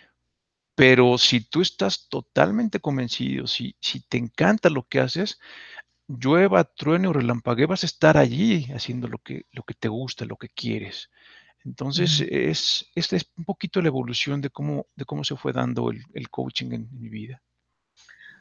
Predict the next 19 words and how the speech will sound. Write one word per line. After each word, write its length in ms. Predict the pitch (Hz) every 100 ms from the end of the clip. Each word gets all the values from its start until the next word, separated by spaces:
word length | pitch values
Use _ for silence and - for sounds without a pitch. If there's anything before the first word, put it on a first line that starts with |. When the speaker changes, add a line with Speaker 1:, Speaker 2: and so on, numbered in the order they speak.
| _ -
Speaker 2:
Pues 180 | 160
qué 100 | 147
impresionante 880 | 180 185 226 233 202 202 202 214 240
y 200 | 277 190
qué 100 | 170
importante 540 | 185 175 240 240 226 226
esto 180 | 247 247
que, 360 | 220 175 -
que, 460 | - 170 165 160 147
que 100 | 170
mencionas. 640 | 165 160 165 196 220 240 -
Déjame 380 | 190 214 214 214
saludo 460 | 196 185 190 202
a 140 | - 180
Omar 360 | 180 202 214
Champion, 500 | - 220 226 233 233
qué 80 | 220
gusto 380 | 208 208 214 226
ve-, 220 | 214